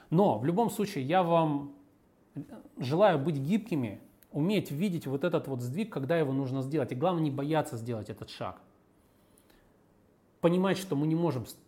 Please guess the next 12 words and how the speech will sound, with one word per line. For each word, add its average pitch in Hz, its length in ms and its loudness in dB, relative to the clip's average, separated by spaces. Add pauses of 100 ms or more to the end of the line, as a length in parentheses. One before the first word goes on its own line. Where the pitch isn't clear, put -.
(420)
статично - 520 -8
жить 123 240 -8
всю - 100 -12
жизнь. 101 220 -10
Не, 165 180 4
если 139 260 0
можете, 160 340 -2
окей, 113 280 -6
я 110 220 -8
за 107 120 -12
вас 101 200 -12
рад. 147 300 -2